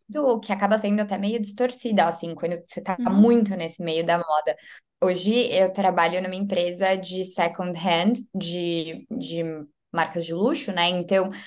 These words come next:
Speaker 1: é, são bolsas de luxo, sapatos, roupas de luxo. E aí,
Speaker 2: Uhum.
Speaker 1: a ideia do second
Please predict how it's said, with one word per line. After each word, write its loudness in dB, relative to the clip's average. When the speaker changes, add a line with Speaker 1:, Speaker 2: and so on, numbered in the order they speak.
Speaker 1:
é, 4
são 0
bolsas 4
de -4
luxo, -2
sapatos, -2
roupas 0
de -6
luxo. 0
E -2
aí, 6
Speaker 2:
Uhum. 2
Speaker 1:
a 2
ideia 4
do -2
second -10